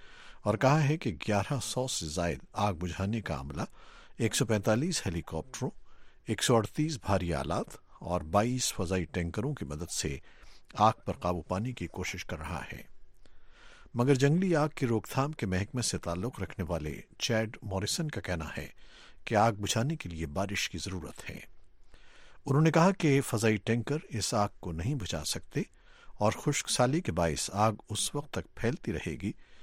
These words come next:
جب تک قابل ذکر مقدار میں بارش نہیں ہو جاتی۔ آگ بڑھتی جا رہی ہے اور فورٹ میکمرے سے دور جا رہی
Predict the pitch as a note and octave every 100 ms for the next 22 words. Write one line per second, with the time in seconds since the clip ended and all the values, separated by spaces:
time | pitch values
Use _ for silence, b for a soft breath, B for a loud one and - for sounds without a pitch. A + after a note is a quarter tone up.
0 | b b F#2 A#2+ - A#2 G2+ A2 G2 F2+
1 | A#2 - G#2 F2+ - G2+ F2+ D2 C#2 -
2 | F2 F2+ E2 - - G2 G2 D#2 - -
3 | - D2 - - - - - b b b
4 | b b b A#2 B2 A2 A#2 - F#3 C#3+
5 | A2 A2 A#2 C3 G#3 C#3 F#2+ - A#2+ A#2+
6 | - G#2 F#2 - A2+ C#3 - E2+ G#2 D#2
7 | - - C#2+ B1+